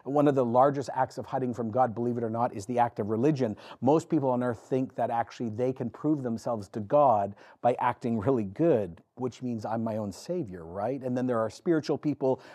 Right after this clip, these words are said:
They think they'll be enlightened by their own activity. And then there's tons of people among us that are secular. "I don't need God. I'm gonna do life by myself." All sorts of pe-, people fill their life with sex and money and relationships and power and education and scientific exploration and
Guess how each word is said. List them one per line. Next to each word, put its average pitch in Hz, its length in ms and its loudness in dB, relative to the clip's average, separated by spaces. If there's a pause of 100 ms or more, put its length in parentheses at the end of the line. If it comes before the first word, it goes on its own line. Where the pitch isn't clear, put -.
(100)
They 135 140 2
think 127 220 -4
they'll 123 80 0
be 113 140 0
enlightened 127 400 2
by 110 140 2
their 110 180 0
own 113 120 0
activity. 156 600 0
And 117 100 -2
then 113 100 -6
there's 107 200 -8
tons 147 240 -4
of 123 100 -4
people 135 300 -2
among 127 240 0
us 120 100 -2
that 98 140 -6
are 98 40 -2
secular. 170 600 4 (200)
"I 120 120 6
don't 104 160 0
need 156 240 -2
God. 156 280 8
I'm 127 100 6
gonna 110 100 -2
do 110 160 -2
life 120 200 0
by 123 120 2
myself." 160 640 4 (340)
All 156 320 4
sorts 151 220 -4
of 131 80 -4
pe-, 135 100 -2 (320)
people 147 320 -4
fill 165 240 2
their 139 120 4
life 131 260 2
with 113 100 -6
sex - 380 2
and 139 100 2
money 180 240 4
and 123 80 2
relationships 127 600 2
and 113 100 -10
power 170 400 4 (220)
and 139 100 0
education 131 640 2
and 117 100 0
scientific 147 480 2
exploration 147 800 2
and 113 160 -4